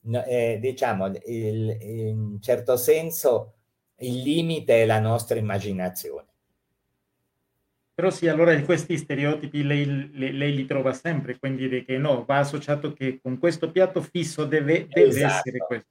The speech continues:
Speaker 1: E c'è da assaggiare un'altra cosa. Le-, molte volte quello che ho fatto proprio in queste cene degustazione era, eh, ovviamente il vino de-, come aperitivo,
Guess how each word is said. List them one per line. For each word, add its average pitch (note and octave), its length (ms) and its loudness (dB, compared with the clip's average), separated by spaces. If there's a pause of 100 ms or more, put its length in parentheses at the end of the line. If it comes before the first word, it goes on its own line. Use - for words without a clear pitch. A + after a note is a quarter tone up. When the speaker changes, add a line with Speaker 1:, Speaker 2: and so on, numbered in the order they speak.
Speaker 1:
E D#3+ 140 -2
c'è F#3 180 6
da F#3+ 80 8
assaggiare F3+ 480 4
un'altra D#3+ 460 0
cosa. A2+ 440 0
Le-, F2+ 320 -4
molte C#3 360 2
volte D3 400 4
quello A2+ 260 0
che A2 80 -6
ho A2+ 80 0
fatto A#2+ 480 -2
proprio G2+ 260 -6
in F#2+ 80 -8
queste G2 360 -4
cene G#2+ 340 -2
degustazione G2 1000 -4 (540)
era, G#2 600 4 (140)
eh, G2 680 0 (1000)
ovviamente A2+ 600 0
il A#2 380 -2
vino D3 840 2 (680)
de-, G2+ 160 -12
come A#2 260 -2
aperitivo, A2 840 -2